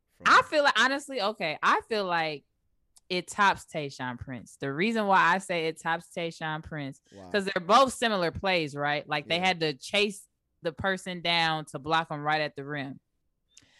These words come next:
Speaker 2: The reason why I say LeBron is over Tayshaun is because that was game seven, and that was a grueling game because they were struggling.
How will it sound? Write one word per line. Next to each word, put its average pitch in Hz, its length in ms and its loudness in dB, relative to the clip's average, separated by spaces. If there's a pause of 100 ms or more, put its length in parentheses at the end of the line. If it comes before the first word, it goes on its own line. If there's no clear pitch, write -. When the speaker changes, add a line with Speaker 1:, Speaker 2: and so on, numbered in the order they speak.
(180)
Speaker 2:
The 160 140 4
reason 220 380 2
why 196 100 8 (120)
I - 40 2
say 165 320 -2
LeBron 160 800 -2
is 143 220 -8
over 143 360 -2
Tayshaun 160 720 -2
is 147 120 -6
because 151 380 -6
that 156 180 4
was 143 160 -4
game 151 380 -2
seven, 156 640 -2 (540)
and 160 160 -2
that 160 140 4
was 151 180 0
a 151 140 0
grueling 170 720 0
game 147 380 -4
because 156 720 0
they 165 160 2
were 160 120 -2
struggling. 160 760 -2